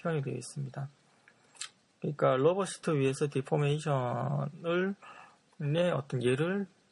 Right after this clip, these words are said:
뭐, 삼각형을 그려놓고, 뭐, 곡선을 그려놓고, 이렇게 그 고무판, 고무판을 이제 막 구부리고 누리고 하면 이 모양이 어떻게 변하는지에 대한 이야기를,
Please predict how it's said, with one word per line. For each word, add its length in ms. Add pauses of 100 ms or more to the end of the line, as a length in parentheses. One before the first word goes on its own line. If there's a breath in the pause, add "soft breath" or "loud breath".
뭐, 180
삼각형을 500
그려놓고, 680
뭐, 360
곡선을 400
그려놓고, 600 (520 loud breath)
이렇게 520
그 360 (520)
고무판, 640
고무판을 540
이제 220
막 180
구부리고 640
누리고 320
하면 340 (380 loud breath)
이 80
모양이 280
어떻게 280
변하는지에 960
대한 320
이야기를, 520